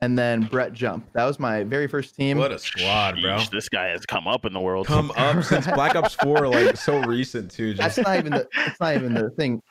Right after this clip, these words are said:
Speaker 1: There was, so Robbie B, he, like, doesn't play anymore,
Speaker 2: I
Speaker 1: but
Speaker 2: remember
Speaker 1: his
Speaker 2: him.
Speaker 1: team was
Speaker 3: I remember
Speaker 1: smoking
Speaker 3: him,
Speaker 1: our
Speaker 3: too.
Speaker 1: team. His team was smoking our team, and he teamed with, like, Remedinger, Charles, uh, Godforms, Performal, and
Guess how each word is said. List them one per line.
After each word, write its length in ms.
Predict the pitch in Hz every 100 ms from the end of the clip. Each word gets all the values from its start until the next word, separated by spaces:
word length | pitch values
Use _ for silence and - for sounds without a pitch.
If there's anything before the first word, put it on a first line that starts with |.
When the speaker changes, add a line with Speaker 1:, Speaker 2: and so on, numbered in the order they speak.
| -
Speaker 1:
There 140 | 160 156
was, 220 | 143 -
so 240 | - 139
Robbie 360 | 120 143 170 156
B, 420 | 127 135 110 139 - _ -
he, 240 | 120 120
like, 180 | 110 101
doesn't 200 | 117 110
play 140 | 117
anymore, 280 | 110 110 113
Speaker 2:
I 20 |
Speaker 1:
but 200 | 113 117
Speaker 2:
remember 240 | 104 101 165
Speaker 1:
his 120 | 180
Speaker 2:
him. 60 | 185
Speaker 1:
team 160 | 160
was 260 | 131 117 - _ -
Speaker 3:
I 60 | 175
remember 200 | 156 160 170
Speaker 1:
smoking 80 | -
Speaker 3:
him, 60 |
Speaker 1:
our 160 | 120 123
Speaker 3:
too. 60 | -
Speaker 1:
team. 300 | 104 104 139 _ _ -
His 120 | 185
team 140 | 214
was 120 | 156 -
smoking 300 | 151 139 120
our 100 | 120
team, 180 | 120 107
and 80 |
he 100 | 135
teamed 220 | 139 131 113
with, 120 | 107
like, 140 | 95
Remedinger, 640 | 110 127 123 131 127 127 127 - _ -
Charles, 720 | 139 123 123 120 120 120 - _ _ _
uh, 300 | 110 107 101
Godforms, 580 | 101 110 123 123 131 127
Performal, 600 | - 107 117 127 180 226 - _ _ _
and 540 | 135 127 120 113 107